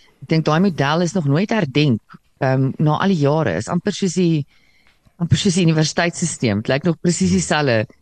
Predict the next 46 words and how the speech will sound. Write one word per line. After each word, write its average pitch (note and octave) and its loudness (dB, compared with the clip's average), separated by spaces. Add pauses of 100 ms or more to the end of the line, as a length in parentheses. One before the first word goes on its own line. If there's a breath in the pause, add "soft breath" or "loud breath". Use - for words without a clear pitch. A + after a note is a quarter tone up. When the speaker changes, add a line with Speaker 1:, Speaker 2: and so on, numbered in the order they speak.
Speaker 2:
Hmm. - -4
Speaker 1:
as C#3 -2
honderd C3+ 4
Speaker 2:
En F3 0
die D#3+ 2
Speaker 1:
jaar C3+ 2
terug, D3+ 0
Speaker 2:
skoolsysteem. F#2+ -2
Speaker 1:
jy A2+ 0
weet. A2+ -2
Niks C#3+ -2
het E3+ -6
verander D#3+ 0
nie. A2+ -2 (580 soft breath)
En, - -2
Speaker 2:
Ja. - -2
Speaker 1:
en D#3 0
it D#3 0
doesn't D#3+ 2
work. A#2 0
En, C#3+ -2
en C3+ -2
jy D#3 0
is C#3+ 0
heeltemal E3+ 2
reg. A#2+ -2 (580 soft breath)
Ehm, C3+ 2 (140)
mense D3 2
skakel F#3+ -2
in D#3+ 0
nou C#3 2
om C#3 0 (420)
gekose, F3 -2 (180)
ehm, C#3 0 (160)
inhoud D#3 0
te, C#3+ -6 (120)
te D3+ -2
luister. C3+ -2 (320)
Speaker 2:
Hmm. F#2 -6 (200)
Of A2+ -4
te D3 2
Speaker 1:
En, D3 4
Speaker 2:
kyk. D3+ 2
Speaker 1:
en D3 0
dan, D3+ 2 (240)
dan, C#3 -4